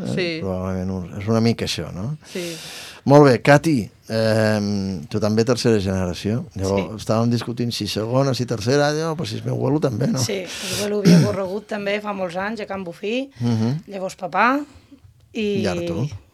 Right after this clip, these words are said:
Speaker 3: i ara
Speaker 1: Mm.
Speaker 3: jo.
Speaker 1: Ara tu,
Speaker 3: Sí, sí.
Speaker 1: eh, però, bueno, dins de sa família hi ha molta gent que corre, no?
Speaker 3: Sí,
Speaker 1: Eh?
Speaker 3: tots els meus germans han corregut i, i jo també he volgut
Speaker 1: I
Speaker 3: ser
Speaker 1: tu
Speaker 3: com ells.
Speaker 1: també, eh? Bé, eh, seguint una mica en sa pregunta, no? Vull
Speaker 3: Sí.
Speaker 1: dir, aquest, aquest enganxa,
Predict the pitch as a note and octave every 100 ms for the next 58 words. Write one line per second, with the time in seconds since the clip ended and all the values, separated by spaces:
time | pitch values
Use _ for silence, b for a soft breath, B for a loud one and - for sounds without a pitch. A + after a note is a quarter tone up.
0 | - G3 - D#3+ D#3+ B B - G2 F#2
1 | B2 D3 B2 - G#2 F2+ F#2+ G2 G2 G#2
2 | F#2+ G2+ G2+ A2 G#2+ G#2 F#2+ G2+ F#2+ G#2
3 | A2 G2+ F#2 F2 E2 F2+ F2 F#2 - _
4 | - G#2 F#3 E3+ G#2 G#2 G#3 F#3 F#3+ F3+
5 | F3+ F#3 F3+ F#3 F3 F#3+ F#3 G3 B3+ C#4+
6 | A#3 A#3 G3+ G3 F3 F3 - A#3+ B3 A#3
7 | A3+ G#3+ G3+ G3+ G3+ A3 G#3 F3+ - F3
8 | G2+ G2 - G2+ D3 B B B B B
9 | C3+ C#3 - A#2 G#2+ - A#2+ A2+ C#3 D3+
10 | C3+ C3 E3 D3+ A2+ A2 F#2+ F#2 F2+ G2
11 | G#2+ F#2+ F2 F#2 A#2 A#2 G#2 G#2 - G2
12 | B2+ A#2+ - - A2 C#3 D3+ C#3 B2+ B2+
13 | - C#3+ D#3